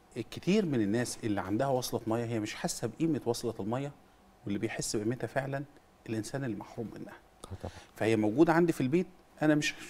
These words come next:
Speaker 1: م-، مش ببص لها على إن دي حاجة كده منا موجودة أو إن ده، آه، ده
Speaker 2: طبعا.
Speaker 1: أنا بتعامل مع إن ده أمر طبيعي.
Speaker 2: صحيح.
Speaker 1: ده امر اعتيادي بالنسبه
Speaker 2: طبعا.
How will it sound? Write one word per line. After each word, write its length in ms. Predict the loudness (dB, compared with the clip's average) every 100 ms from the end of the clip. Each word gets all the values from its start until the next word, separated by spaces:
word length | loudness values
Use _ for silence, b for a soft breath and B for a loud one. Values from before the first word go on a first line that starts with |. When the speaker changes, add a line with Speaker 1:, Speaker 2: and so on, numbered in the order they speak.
| -16 -14 -6
Speaker 1:
م-، 400 | 0 2 2 0
مش 180 | 0 4
ببص 400 | 4 4 2 2
لها 220 | 4 6
على 240 | 6 6
إن 380 | 4 4 2 0
دي 360 | 0 0 0 0
حاجة 340 | 2 2 2
كده 460 | 0 2 4 4 0 B B B
منا 300 | 2 6 6
موجودة 440 | 6 4 2 4 4
أو 180 | 4 2
إن 140 | 6
ده، 100 | 6
آه، 160 | 8 8
ده 120 | 6
Speaker 2:
طبعا. 140 | 4
Speaker 1:
أنا 100 | 2
بتعامل 600 | 4 4 4 6 8 8
مع 160 | 6 4
إن 300 | 4 4 6
ده 180 | 6 6
أمر 240 | 4 4
طبيعي. 480 | 4 2 4 2 0 -8 -12 -4
Speaker 2:
صحيح. 260 | 0 4 6
Speaker 1:
ده 160 | 6
امر 280 | 6 4 4
اعتيادي 500 | 2 4 4 6 4
بالنسبه 320 | 4 4 4
Speaker 2:
طبعا. 100 | 6